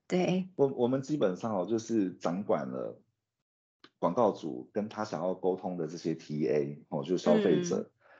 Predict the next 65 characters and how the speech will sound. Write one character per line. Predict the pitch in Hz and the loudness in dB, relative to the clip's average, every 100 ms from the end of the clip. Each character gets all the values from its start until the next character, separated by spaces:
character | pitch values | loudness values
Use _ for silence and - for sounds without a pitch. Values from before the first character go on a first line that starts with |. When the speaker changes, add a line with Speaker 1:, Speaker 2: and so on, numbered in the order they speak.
| _ | _
Speaker 2:
之 | - 113 | 0 2
间， | 101 104 104 | 6 6 6
Speaker 1:
对。 | 113 - | -2 0
Speaker 2:
你 | 95 | 0
想 | 101 104 | 6 8
要 | 135 | 8
用 | 151 131 | 6 4
文 | 113 113 | 4 4
字 | 147 | 2
的 | 135 110 | 2 4
阅 | 120 | 4
读 | - 85 80 | 2 -2 -2
也 | 71 | -2
可 | - 78 82 | -4 -2 -2
以， | 73 57 - | -2 -8 -14
想 | - 90 | -8 -2
要 | 107 | 0
用 | 120 | 2
听 | 202 185 117 117 | 2 2 -2 0
的 | 107 | 0
Speaker 1:
对。 | - | 0
Speaker 2:
Podcast | 113 110 113 - 80 | -4 4 2 4 -2
也 | 71 | 0
可 | 65 80 | -4 -4
以， | 73 | -4
想 | 64 78 | -4 -6
要 | 113 | -2
用 | 131 117 | -2 -4
看 | - - 131 87 | -6 -2 0 0
的 | 80 | -2
影 | 65 73 | -2 -6
片 | - 87 | -2 -2
也 | 67 | -2
可 | 71 71 | -2 -2
以， | 69 - - - - | -2 -10 -20 -20 -6
想 | - 101 | 0 6
要 | 135 | 6
彼 | 131 98 | 4 0
此 | - | 2
有 | 85 | 2
互 | - 120 98 | 2 -2 2
动 | - 87 78 | 2 2 0
的， | 71 60 | -4 -6
办 | - 101 101 | -4 -2 0
一 | |
个 | 92 | 0
活 | 87 78 76 | 0 2 0
动 | - 73 64 | 0 -2 -4
也 | 82 76 | -8 -8
可 | 69 71 69 | -6 -6 -2
以。 | 71 65 - _ _ - - | -2 -6 -12 _ _ -20 -16
Speaker 1:
对。 | - 175 175 | -4 0 6
Speaker 2:
所 | |
以 | 143 226 | 6 4
媒 | 98 | 0
体， | - - 92 90 90 | -2 0 2 2 2
媒 | 110 | 2
体 | 123 98 | 2 0
端 | - 110 | 2 4
在 | 113 | 4
目 | 107 110 | 2 0
前 | 95 82 | -2 0
的 | 85 | 2
一 | 90 | 4
个 | 90 78 - | 4 4 -2